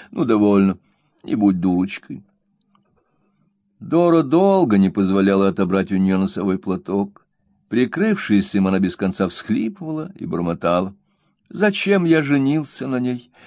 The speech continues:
если мне с ней так плохо? Почему же я не сказал хотя бы у входа в церковь, что мне будет очень не по себе и что лучше мне не жениться? Почему же я не отсылаю её в Патни к тётушкам или к Джулии Милс в Индию,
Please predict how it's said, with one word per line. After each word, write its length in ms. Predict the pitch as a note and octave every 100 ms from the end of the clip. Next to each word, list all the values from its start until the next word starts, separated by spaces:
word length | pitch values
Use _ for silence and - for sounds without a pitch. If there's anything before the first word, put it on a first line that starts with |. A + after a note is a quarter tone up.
| -
если 240 | - -
мне 240 | A2+ B2 C3
с 120 | -
ней 140 | F2
так 220 | G#2+ G#2 -
плохо? 540 | A2+ G2 D3 - C3+ _ _ _ _
Почему 380 | - G#3 - A3+
же 100 | G3
я 140 | A3+ A3
не 120 | G#3+
сказал 360 | - G3+ G#3
хотя 240 | G3+ G3 G#3
бы 160 | F#3+
у 40 | G3
входа 380 | - - G#3+ G3+
в 80 | -
церковь, 600 | - G3+ A3+ G3+ G#3+ - - -
что 240 | - A#3
мне 160 | G#3+ G#3
будет 280 | G3 G3+ G3+ -
очень 640 | - G3+ G#3 - - G3+
не 140 | F#3+ F#3+
по 160 | F#3
себе 420 | G3 - E3+ F#3 F3+ -
и 100 | -
что 220 | F#3+ -
лучше 360 | F#3+ F3 - -
мне 180 | D3 C#3+
не 100 | C#3
жениться? 560 | A2 A#2 D#3+ - - - _ _ _ _ _ _ -
Почему 540 | A#3 G3+ A#3+ C4 C4
же 120 | A3
я 180 | A#3+ A#3
не 120 | A3
отсылаю 640 | A3+ - - G#3 A3+ A3
её 180 | G#3 G3+
в 200 | F3+ - -
Патни 680 | G#3 F#3+ E3+ - - C#3 B2
к 120 | _
тётушкам 760 | - A3+ G#3 - E3 - C#3+ - - -
или 200 | - C#3+
к 60 | C#3+
Джулии 560 | B2+ F3 C#4 C#4 B3+ A3+
Милс 400 | G#3 G3 F3 -
в 120 | -
Индию, 440 | G3 F3 D3 D3+